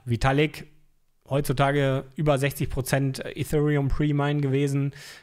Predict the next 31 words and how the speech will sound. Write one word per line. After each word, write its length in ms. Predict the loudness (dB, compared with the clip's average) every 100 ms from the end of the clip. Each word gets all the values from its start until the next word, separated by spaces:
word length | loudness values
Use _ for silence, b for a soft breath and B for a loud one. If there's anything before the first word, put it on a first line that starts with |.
| B
Ähm, 280 | -2 -2 -2
finde 240 | -4 0 2
ich 60 |
nicht 160 | 2 2
seriös. 500 | 2 4 4 2 2
Dogecoin, 800 | 0 0 0 0 2 2 -2 -4
äh, 40 |
hat 340 | -2 0 0 0
kein 200 | -2 0
eigenes 300 | -2 0 2
Netzwerk 460 | 0 0 -2 -2
oder 180 | -4 -4
keine 220 | -2 -4
eigene 260 | -2 -2 -2
Netzwerksicherheit, 680 | -2 -4 -4 -2 0 0 0
wenn 100 | 0
man 120 | 0
so 140 | 0
will, 260 | 0 0 0
ist 200 | -4 -4
an 80 | -2
die 80 | -2
Sicherheit 340 | 0 0 -2
von 160 | -2 -2
Litecoin 440 | -2 -2 -4 -4
gekoppelt, 500 | -2 -2 0 -2 -2
ist 100 | -4
auch 100 | -2
nicht 160 | 0 0
seriös, 540 | 0 2 2 0 -2
ja. 180 | -4